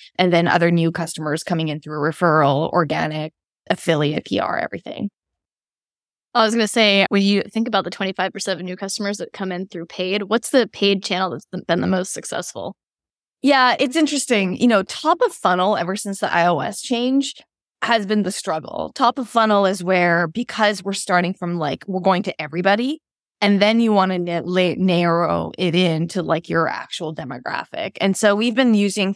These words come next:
Speaker 1: and Digital Marketing Geeks will probably understand this, but we have things like Black Crow, which is basically an A I technology that we layered on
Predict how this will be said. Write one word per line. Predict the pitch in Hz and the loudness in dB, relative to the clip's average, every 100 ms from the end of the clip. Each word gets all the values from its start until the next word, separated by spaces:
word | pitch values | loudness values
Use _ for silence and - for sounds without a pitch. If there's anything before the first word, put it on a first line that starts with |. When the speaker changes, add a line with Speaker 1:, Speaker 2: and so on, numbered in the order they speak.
| - | 0
Speaker 1:
and | 202 214 208 | 0 2 0
Digital | 226 220 | 2 4
Marketing | 196 180 185 185 | 2 2 0 -2
Geeks | 170 - | -2 -4
will | 170 | -4
probably | 170 156 160 | -2 -2 0
understand | 165 160 - 175 175 | 0 -2 -4 -2 -2
this, | 175 | -2
but | - 170 | -2 0
we | 170 | 0
have | 165 165 165 | 2 0 0
things | 185 170 165 | -2 -2 -2
like | 170 165 160 _ _ _ - | -2 -2 -4 _ _ _ -8
Black | 196 196 175 180 | 0 2 2 0
Crow, | - 170 147 165 214 - | -4 0 2 2 0 -4
which | 196 190 | -4 -2
is | 180 | 0
basically | 185 170 - 180 | 0 -2 -2 0
an | 170 | 0
A | - 170 170 | 2 2 4
I | 165 | 2
technology | 170 170 180 151 160 170 185 | 0 -4 -2 0 0 0 0
that | 165 | 0
we | 165 165 | 0 -4
layered | 160 160 151 151 143 | -2 -2 0 -2 -2
on | 139 151 180 | -4 -2 -4